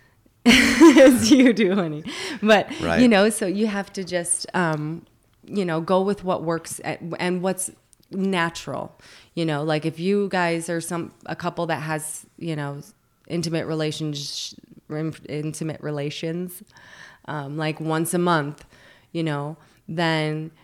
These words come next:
Speaker 1: I would definitely up it to at least once a week, you know?
Speaker 2: Yeah.
Speaker 1: Personally, I think it's important to connect in that physical way.
Speaker 2: Yeah, it's funny. They had, uh,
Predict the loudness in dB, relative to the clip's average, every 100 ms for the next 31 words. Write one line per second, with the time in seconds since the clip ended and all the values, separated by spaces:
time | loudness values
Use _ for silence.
0 | _ _ 0 0 0 0 0 -2 -4 -4
1 | -4 -6 -4 -6 -4 -6 -6 -4 -4 -4
2 | -4 -6 -8 -8 -10 -10 -12 -18 -20 -6
3 | -4 -2 -2 -6 -10 -18 _ _ _ -10
4 | -2 0 0 0 -2 -2 -6 -6 -2 -4
5 | -2 -4 -4 -4 -6 -4 -6 -6 -6 -8
6 | -6 -4 -4 -6 -8 -6 -6 -6 -8 -8
7 | -8 -8 -10 -10 -12 -14 _ _ _ _
8 | _ _ _ -20 -20 _ -6 -2 -2 -6
9 | -6 -4 -2 -2 0 0 0 -2 -2